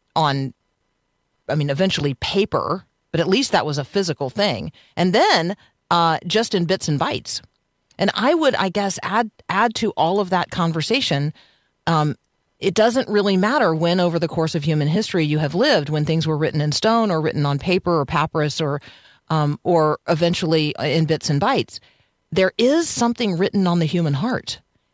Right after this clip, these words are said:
And that is really the root of this conversation, is what is written on your heart, what's engraved in your heart, um, because it, from there, everything else emanates.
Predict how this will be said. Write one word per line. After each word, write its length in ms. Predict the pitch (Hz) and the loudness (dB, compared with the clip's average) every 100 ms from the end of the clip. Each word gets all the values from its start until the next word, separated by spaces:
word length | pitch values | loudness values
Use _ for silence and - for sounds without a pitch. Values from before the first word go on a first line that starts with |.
| _ | _
And 280 | 180 175 156 | 0 0 0
that 320 | 170 214 294 | -2 0 0
is 240 | 240 202 165 | -2 -2 -4
really 560 | 165 214 208 202 175 - _ | -2 0 0 0 -2 -6 _
the 100 | 175 | -4
root 360 | 160 156 220 254 | -2 0 0 0
of 120 | 160 156 | -4 -2
this 180 | 170 | -2
conversation, 720 | - 165 151 151 269 285 117 - | 0 -2 -2 -2 -2 -2 -4 -2
is 180 | 160 - _ _ | -6 -6 _ _
what 260 | 160 175 233 | 0 2 2
is 200 | 302 185 | -2 -2
written 600 | 170 202 151 147 135 - _ _ _ | -2 0 0 0 0 -4 _ _ _
on 200 | 160 175 | 0 2
your 160 | 170 156 | 2 0
heart, 400 | 139 160 180 - | -4 -2 0 0
what's 160 | 185 214 | -2 -2
engraved 440 | 269 233 180 185 | 0 0 2 2
in 100 | 165 | 0
your 160 | 143 143 | -2 -2
heart, 440 | 151 262 - - _ _ _ _ - | 0 0 0 -4 _ _ _ _ -2
um, 340 | 165 156 139 - - | 0 2 -2 -4 -4
because 480 | 202 208 175 - _ - - _ _ _ | 0 0 0 -4 _ -20 -20 _ _ _
it, 160 | 135 - - | -8 -8 -6
from 340 | - 202 175 | 2 2 2
there, 600 | 147 160 254 370 165 117 - | 2 2 4 4 2 0 -2
everything 640 | 202 185 170 175 156 151 117 | -2 0 0 -2 0 -4 -4
else 380 | 135 123 - - | -6 -6 -10 -8
emanates. 600 | 135 98 71 - - - | -8 -6 -10 -12 -12 -12